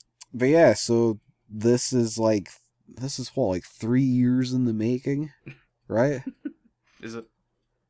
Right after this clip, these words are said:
Speaker 1: I think so. I think their first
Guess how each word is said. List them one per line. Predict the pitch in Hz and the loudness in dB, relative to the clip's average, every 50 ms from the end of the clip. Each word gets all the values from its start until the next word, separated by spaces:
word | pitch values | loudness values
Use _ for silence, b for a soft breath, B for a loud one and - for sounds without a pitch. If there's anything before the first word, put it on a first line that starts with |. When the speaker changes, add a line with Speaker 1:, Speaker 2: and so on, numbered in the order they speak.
| _ _ _ _ - | _ _ _ _ -8
Speaker 1:
I | - 104 | -8 -4
think | - 170 220 247 370 | -2 -2 -2 -2 -4
so. | - - 120 104 127 170 196 - _ _ _ _ _ _ _ _ _ _ _ _ _ _ _ _ _ _ _ - | -2 0 0 0 0 -2 -4 -6 _ _ _ _ _ _ _ _ _ _ _ _ _ _ _ _ _ _ _ -4
I | - 143 | -2 -2
think | 139 170 170 - | 0 0 0 0
their | 165 160 | 0 0
first | 143 - - 165 170 165 - - | 0 0 0 0 0 0 -2 -8